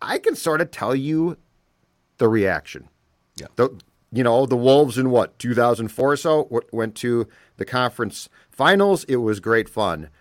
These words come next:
Speaker 1: The North Stars in the Stanley Cup finals was unbelievable. Twins, I've seen two World Series titles, um, which were great, fantastic. I honestly can tell you, I do not know how long this state, and in particular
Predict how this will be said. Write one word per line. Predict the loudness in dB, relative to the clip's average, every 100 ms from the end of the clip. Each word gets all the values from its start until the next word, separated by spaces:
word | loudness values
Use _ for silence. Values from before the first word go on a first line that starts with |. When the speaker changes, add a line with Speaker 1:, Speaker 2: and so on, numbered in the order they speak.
| _
Speaker 1:
The | 2
North | 2 2
Stars | 0 -2
in | -2
the | -8
Stanley | -6 -6 -4 -4
Cup | -6 -6
finals | -6 -4 -4 -4
was | -4 -6 _ _ _ _ _ _
unbelievable. | 2 4 2 0 0 -2 -6 -8 _
Twins, | -2 2 2 0 -2 2
I've | 2 2
seen | -4 -4
two | -4
World | 0 0 -2
Series | -6 -4 -2
titles, | 2 2 2 -2 -8 -20 -20 -20 _ 2
um, | 6 6 4 0 2
which | 2 4
were | 4
great, | 4 2 0 _ _
fantastic. | -4 -2 0 0 -2 -8 -16 _ _ _ _ _ _ _ _ _ _
I | -2 2
honestly | 2 2 -2 -8
can | -4
tell | -4 -4
you, | -8 -4
I | 0 2
do | 4
not | 2 2
know | 0 -2 -4
how | -4 0 0
long | 2 0 -2 -6
this | -6 -6
state, | -6 -6 -6 -6 -10 _
and | -6
in | -6
particular | -8 -10 -6 -2 0 0